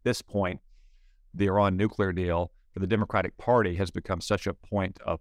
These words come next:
partisan pride and personal honor that they, he had felt he had no choice but to pursue it. Uh, unfortunately, um, you know, that has empowered and emboldened Iran. Uh, in addition to getting to the edge, uh, of a nuclear breakout with enough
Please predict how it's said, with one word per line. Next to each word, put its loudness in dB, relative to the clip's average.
partisan 0
pride 2
and -6
personal -4
honor 0
that 0
they, 0
he 0
had 0
felt 2
he 4
had 0
no 2
choice -2
but -10
to -18
pursue -8
it. -12
Uh, -2
unfortunately, 0
um, -2
you -8
know, -6
that 0
has -4
empowered 0
and 0
emboldened 0
Iran. 0
Uh, -2
in -4
addition 2
to -2
getting -2
to -4
the -4
edge, 0
uh, -2
of -2
a -4
nuclear -2
breakout 0
with -16
enough -2